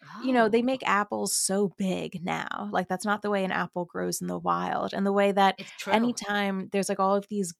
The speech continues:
Speaker 1: gums and oils that are put into, like,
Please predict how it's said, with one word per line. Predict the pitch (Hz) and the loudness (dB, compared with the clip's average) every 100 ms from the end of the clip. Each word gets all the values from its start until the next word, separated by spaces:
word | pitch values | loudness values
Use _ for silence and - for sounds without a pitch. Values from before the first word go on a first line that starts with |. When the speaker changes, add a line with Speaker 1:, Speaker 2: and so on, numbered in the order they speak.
| - | -4
Speaker 1:
gums | 185 180 180 180 - | -2 0 -2 -4 -6
and | 185 - | -8 -4
oils | 190 190 185 175 175 | 0 0 0 -2 -4
that | 180 180 | -6 -8
are | |
put | - - 180 - | -8 -4 -4 -2
into, | 185 - 185 175 | -8 -4 -2 -2
like, | 190 185 | -2 -6